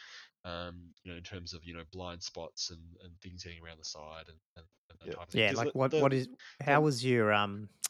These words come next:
Speaker 3: yeah, well, how was your li-, your ninety degree line of sight
Speaker 1: Yeah,
Speaker 3: measured off?
Speaker 1: it's from the front guy.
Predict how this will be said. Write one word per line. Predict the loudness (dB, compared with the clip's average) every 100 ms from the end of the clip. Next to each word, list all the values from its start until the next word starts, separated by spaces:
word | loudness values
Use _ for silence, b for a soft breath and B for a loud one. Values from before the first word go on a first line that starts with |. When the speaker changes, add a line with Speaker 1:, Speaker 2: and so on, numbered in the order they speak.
| _ 0
Speaker 3:
yeah, | 2 4
well, |
how | 4 2
was | 0
your | -2
li-, | -2 0
your | 0 0
ninety | 0 -2 -2
degree | 0 0 0 -2 _ -4
line | -2 0
of | -2
sight | -2 0 0
Speaker 1:
Yeah, |
Speaker 3:
measured | 0 0 -4
off? | -8 -10 -8
Speaker 1:
it's | -6
from | -4 -4
the | -4
front | -4 -2
guy. | -6 -6